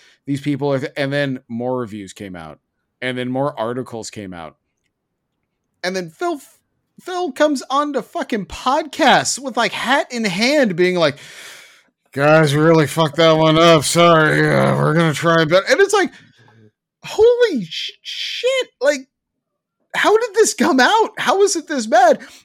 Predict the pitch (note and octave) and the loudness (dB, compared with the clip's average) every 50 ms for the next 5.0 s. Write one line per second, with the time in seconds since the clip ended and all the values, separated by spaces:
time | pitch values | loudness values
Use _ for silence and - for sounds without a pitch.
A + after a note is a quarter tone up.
0 | _ _ - - B3+ C4+ C4+ C#4+ D#4+ F#4+ G4 E4 C#4 C4+ D4+ D#4 D4+ - - _ | _ _ -6 -4 -2 -2 -2 -2 -4 -2 0 2 2 2 0 -4 -8 -10 -18 _
1 | - F#4 G#4+ G#4 F#4+ F4+ F#4 F#4 F#4 E4 B3 G3+ G3 F#3+ - - _ - - A#3 | -6 -4 -4 -4 -4 -2 0 0 2 2 0 0 -4 -6 -10 -12 _ -2 -2 -2
2 | G#3+ - - - - B3+ - - - - E4 D#4+ D4 C4+ G#3+ - - A#3 A3 B3 | -2 -2 -8 -8 -6 -4 -4 -4 -4 -2 -4 -2 -2 -4 -4 -2 0 0 2 2
3 | C4 B3 A3+ G3+ E3 D3 C3+ D#3 D3+ D3+ D#3+ D#3+ G3 A3 G#3 G3+ F#3+ F3+ F3 F3 | 2 2 2 2 2 0 0 -4 -4 -4 -2 -2 -4 -4 -2 0 0 2 4 2
4 | E3 C#3+ - - - F3 E3+ E3 D#3 C#3+ D3 C#3+ D#3 D#3+ D3+ C#3+ D3 D3 C3 | 2 2 -2 -4 -4 -2 0 0 -2 -2 -6 -10 -8 -8 -8 -8 -8 -8 -10